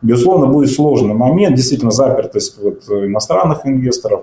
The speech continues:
Но к этому моменту, кстати, знаете, когда ставка будет четыре четыре-пять процентов, я думаю, во многом рассосётся ситуация с вот этими западными инвесторами.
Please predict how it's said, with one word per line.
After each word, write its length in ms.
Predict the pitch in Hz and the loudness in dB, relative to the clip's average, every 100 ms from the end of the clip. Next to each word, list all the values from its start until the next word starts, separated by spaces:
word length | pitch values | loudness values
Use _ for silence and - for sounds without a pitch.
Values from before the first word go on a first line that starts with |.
| - | -2
Но 140 | 147 | 0
к 40 | 147 | 4
этому 240 | - 202 | 4 4
моменту, 400 | 202 208 233 208 | 2 2 2 2
кстати, 340 | 180 185 185 139 | 2 2 2 2
знаете, 300 | 156 165 - | 2 0 0
когда 200 | 143 147 | 0 0
ставка 340 | 151 160 156 | 0 0 0
будет 200 | 135 131 | 0 0
четыре 160 | - 160 | -2 -2
четыре-пять 300 | 147 147 139 | 0 0 0
процентов, 460 | 139 139 165 131 123 | 2 2 0 2 2
я 140 | 156 | 2
думаю, 360 | 135 165 143 127 | 2 2 4 2
во 140 | 139 | 2
многом 400 | 147 180 147 127 | 4 2 2 2
рассосётся 600 | 127 123 139 160 151 - | 0 0 0 0 -4 -6
ситуация 760 | - 120 131 143 - 123 107 - | -8 -2 0 0 0 0 -2 -4
с 220 | - - 131 | -6 0 2
вот 340 | 127 120 120 | 2 2 2
этими 480 | 131 113 110 104 98 | 0 0 -2 -4 -2
западными 560 | 127 127 107 104 104 | -2 -2 -2 -4 -4
инвесторами. 520 | 107 110 95 - - | -2 -2 -2 -4 -14